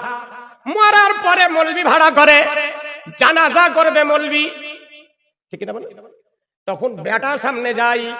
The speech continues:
গিয়ে বলে, "আসসালামু আলাইকুম, আজকে যিনি ইন্তেকাল করেছেন ইনি আমার বাবা, যদি চলাফেরায় কোনো ভুল ত্রুটি হয়ে যায় তো আপনারা নিজ গুণে ক্ষমা করে দিবেন, আর আপনাদের কাছে যদি চাওনা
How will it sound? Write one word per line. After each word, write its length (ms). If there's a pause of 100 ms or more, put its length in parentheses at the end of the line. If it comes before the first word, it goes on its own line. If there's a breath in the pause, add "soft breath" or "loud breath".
(560)
গিয়ে 120
বলে, 360 (440)
"আসসালামু 420
আলাইকুম, 500 (460)
আজকে 260
যিনি 200
ইন্তেকাল 360
করেছেন 340
ইনি 240
আমার 220
বাবা, 600 (300)
যদি 220 (180)
চলাফেরায় 640 (160)
কোনো 160
ভুল 220
ত্রুটি 240
হয়ে 220
যায় 280
তো 180
আপনারা 460
নিজ 220
গুণে 180
ক্ষমা 260
করে 160
দিবেন, 320 (520)
আর 340 (1000)
আপনাদের 360
কাছে 200
যদি 200
চাওনা 340